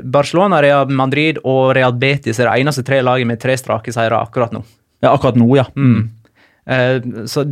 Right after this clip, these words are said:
Speaker 1: på en måte, det, det har gynget så voldsomt for alle lag, egentlig, gjennom, eh, høsten, så dette her er på en måte, eh, den første sånn skikkelige rekka til Barcelona, føler jeg. Men nå,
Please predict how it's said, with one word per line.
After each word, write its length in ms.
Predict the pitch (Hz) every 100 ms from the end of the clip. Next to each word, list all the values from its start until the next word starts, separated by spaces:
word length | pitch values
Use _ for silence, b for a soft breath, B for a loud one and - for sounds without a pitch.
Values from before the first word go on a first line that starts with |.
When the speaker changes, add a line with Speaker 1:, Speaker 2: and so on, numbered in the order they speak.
| 139 135 135
Speaker 1:
på 80 | 156
en 80 |
måte, 280 | 151 151 165
det, 260 | 156 143 143
det 100 | 147
har 120 | 156
gynget 420 | 143 151 156 196 196
så 80 | 170
voldsomt 360 | 147 160 165
for 160 | 160 156
alle 220 | 143 135 156
lag, 240 | 175 165
egentlig, 520 | 139 156 143 131 147 139
gjennom, 380 | 147 147 135
eh, 120 | 131 123
høsten, 420 | 165 180 - 117
så 200 | 110 143
dette 300 | 135 131 139 156
her 180 | 160
er 100 | 160
på 100 | 147
en 80 | 147
måte, 400 | 127 127 139 135 127 b b b b b
eh, 240 | - 127 127
den 80 |
første 320 | 135 127 - 160
sånn 140 | 151
skikkelige 580 | - 135 - - 156 147
rekka 300 | 127 - 151 147
til 80 |
Barcelona, 400 | 131 123 123 139
føler 220 | 123 113 117
jeg. 20 |
Men 160 | 135
nå, 80 | 143